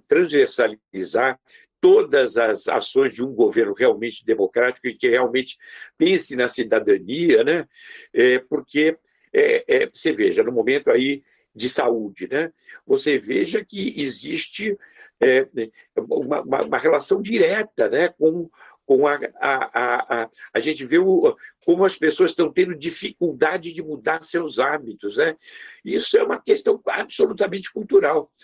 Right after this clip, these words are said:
Então, eu acho que é por aí um pouco, eh, vamos dizer, a atenção que nós temos que ter,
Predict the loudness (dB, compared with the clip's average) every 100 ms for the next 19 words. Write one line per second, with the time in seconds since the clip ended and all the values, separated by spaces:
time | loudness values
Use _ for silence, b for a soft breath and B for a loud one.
0 | B B B -4 2 4 6 4 0 -2
1 | 2 2 2 0 -2 -2 0 2 4 4
2 | 2 B B B -6 -4 2 2 2 2
3 | 2 2 2 -2 -6 -4 -6 -2 -2 -2
4 | -4 -10 -12 -8 2 2